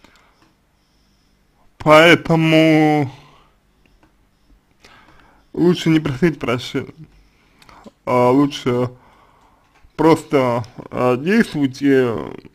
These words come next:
а, действуйте.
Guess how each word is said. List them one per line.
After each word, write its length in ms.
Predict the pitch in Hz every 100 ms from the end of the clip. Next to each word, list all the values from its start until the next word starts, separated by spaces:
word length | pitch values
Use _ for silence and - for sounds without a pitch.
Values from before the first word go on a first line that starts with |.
| _ _ - 156 - _ _ _ _ _ _ _ _ _ _ _ _ _ _ _ _ _ - - _ _ _ _ _ _ _
а, 580 | - 110 113 107 101 69 - - - - - _ _ _ _ _ _ _ _ _ _ _ _ _ _ _ -
действуйте. 560 | 165 143 120 101 -